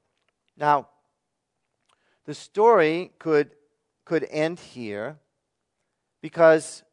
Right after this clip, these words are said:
a very important lesson has been taught by Jesus.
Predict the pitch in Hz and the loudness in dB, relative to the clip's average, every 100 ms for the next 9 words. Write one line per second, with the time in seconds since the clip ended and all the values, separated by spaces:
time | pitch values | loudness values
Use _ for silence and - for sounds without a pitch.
0 | _ _ _ - 147 180 220 214 - 170 | _ _ _ -6 0 0 0 -4 -4 -6
1 | 147 151 190 208 160 151 160 143 151 - | -6 -6 -4 -4 -6 -8 -8 -8 -16 -16
2 | 175 165 117 - 135 135 107 143 147 110 | -8 -6 -6 -6 -4 -4 -4 -12 -12 -12
3 | 98 - - | -16 -20 -20